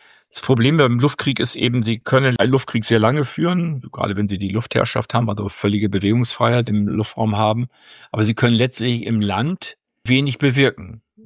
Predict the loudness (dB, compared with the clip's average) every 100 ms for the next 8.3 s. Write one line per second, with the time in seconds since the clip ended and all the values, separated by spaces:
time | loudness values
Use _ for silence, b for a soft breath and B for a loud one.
0 | -12 -6 -2 0 -2 -2 0 2 4 4
1 | 2 2 0 0 0 -2 -2 -2 -2 -2
2 | -2 0 0 0 0 -2 -8 0 0 2
3 | 2 2 2 2 2 0 0 -2 -4 -2
4 | 0 2 2 2 0 2 2 2 2 2
5 | 0 -2 -6 -6 -4 0 2 2 2 0
6 | 0 0 -2 2 2 2 0 0 -2 -2
7 | -2 0 0 0 -2 -4 0 0 0 0
8 | 0 0